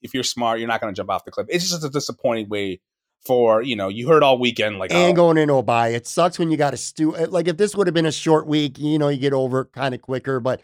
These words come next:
Speaker 2: you
Speaker 1: Yeah.
Speaker 2: kinda gotta stew over it for a bit. Before we get out of here, you know what, quickly, too? I wanted to ask you about, so this weekend, I don't know how many friends of yours you have in Nashville, but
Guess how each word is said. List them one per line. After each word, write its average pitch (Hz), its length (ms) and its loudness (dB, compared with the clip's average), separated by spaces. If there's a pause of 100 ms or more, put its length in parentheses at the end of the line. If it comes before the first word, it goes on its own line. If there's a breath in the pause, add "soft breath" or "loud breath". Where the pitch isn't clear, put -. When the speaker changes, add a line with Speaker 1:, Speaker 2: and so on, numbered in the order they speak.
(160)
Speaker 2:
you 95 140 -10
Speaker 1:
Yeah. 87 80 -6
Speaker 2:
kinda 151 220 2
gotta 143 180 0
stew 143 400 0
over 131 320 0
it - 80 -12
for 123 460 -2 (340)
a 127 100 -4
bit. 127 300 -2 (140)
Before 233 200 2
we 320 60 2
get 254 80 2
out 190 120 6
of 175 40 4
here, 143 100 2
you 147 120 2
know 226 80 4
what, 220 180 0
quickly, 180 320 -2
too? 175 380 0 (640)
I 170 80 2
wanted 214 220 2
to 185 60 8
ask 170 220 2
you 160 40 0
about, 147 200 0
so 180 240 2
this 220 300 -2
weekend, 147 560 0
I 151 160 2
don't 165 120 4
know 151 280 6
how 135 160 2
many 139 240 -2
friends 139 460 -2
of 117 120 -8
yours 135 380 -2
you 139 80 -6
have 139 360 0 (360)
in 151 160 -2
Nashville, 147 720 2
but 131 260 -2